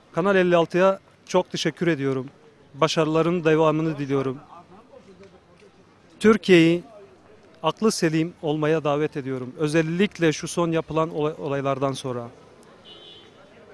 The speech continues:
On yıl önceki hükümetlere bakıyoruz ve ondan sonraki şu an mevcut hükümete baktığımız zaman I M F yok,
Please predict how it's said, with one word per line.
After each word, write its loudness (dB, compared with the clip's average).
On 8
yıl 10
önceki 8
hükümetlere 4
bakıyoruz 4
ve 6
ondan 4
sonraki 0
şu 4
an 8
mevcut 0
hükümete -2
baktığımız 0
zaman 0
I 6
M 8
F 4
yok, 6